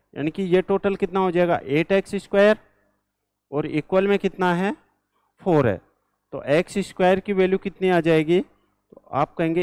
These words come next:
एक बटे दो आ जाएगी। एक्स स्क्वायर की जो वैल्यू है वो कितनी आ जाएगी? एक बटे दो आ जाएगी, ठीक है। और आप सभी लोग जानते हैं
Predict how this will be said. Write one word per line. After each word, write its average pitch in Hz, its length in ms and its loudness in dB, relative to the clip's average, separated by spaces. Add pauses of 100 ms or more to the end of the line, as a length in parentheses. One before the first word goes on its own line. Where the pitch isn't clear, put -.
(160)
एक 170 260 -2
बटे 165 380 -2 (340)
दो 156 260 -2
आ 117 100 4
जाएगी। 95 400 -4 (1000)
एक्स 170 300 0
स्क्वायर 196 380 0
की 214 160 -6
जो 196 160 4
वैल्यू 165 320 4
है 160 300 4 (460)
वो 185 140 2
कितनी 196 300 0
आ 185 140 2
जाएगी? 165 460 2 (480)
एक 185 340 2
बटे 175 420 2 (380)
दो 170 240 2
आ 117 100 6
जाएगी, 101 420 -2 (960)
ठीक 214 160 0
है। 220 100 0 (1800)
और 156 120 2
आप 180 140 4
सभी 185 260 0
लोग 202 200 2
जानते 139 420 0
हैं 160 260 0